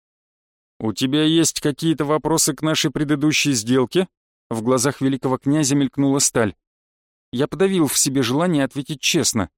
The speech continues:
"Спокойно, Мотя, спокойно. Гордые и самолюбивые умирают первыми.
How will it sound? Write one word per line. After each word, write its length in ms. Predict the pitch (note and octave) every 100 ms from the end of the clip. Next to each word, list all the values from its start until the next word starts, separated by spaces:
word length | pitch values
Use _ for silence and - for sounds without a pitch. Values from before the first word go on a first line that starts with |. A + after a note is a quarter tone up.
| _ _ _ _
"Спокойно, 840 | - - B2+ C#3 - F#3 F3+ F3
Мотя, 400 | E3+ E3 E3 -
спокойно. 960 | E3 - - E3+ - C#3 C3+ B2+ B2 A#2 - _ _ _ _
Гордые 720 | A#2+ A#2 F3 G3 E3 G3 E3+ -
и 140 | D3+
самолюбивые 760 | D3 E3 D3+ C#3+ C3 F#3 F#3 F3
умирают 520 | D#3+ D3 D#3 F3 -
первыми. 560 | D3+ D3 B2+ B2 A#2